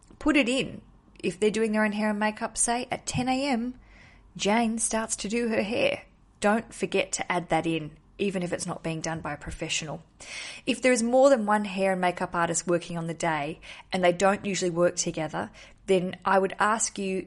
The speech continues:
to ask them to communicate together. Because if you're using a hep-, a separate hairstylist and a separate makeup artist,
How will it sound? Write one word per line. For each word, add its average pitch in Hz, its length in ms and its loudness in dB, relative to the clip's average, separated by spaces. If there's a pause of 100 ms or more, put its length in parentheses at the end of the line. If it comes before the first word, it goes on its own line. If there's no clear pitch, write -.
to - 140 -4
ask 175 260 0
them 185 220 -2
to - 120 -6
communicate 170 640 -4
together. 156 480 -4 (420)
Because 190 340 0
if - 180 -6
you're 202 120 2
using 196 380 -4
a 165 40 -2
hep-, 202 340 -8
a - 40 -4
separate 214 380 -2
hairstylist 170 920 0
and 160 160 -6
a - 20 -8
separate - 340 -4
makeup 202 420 -2
artist, 143 500 -2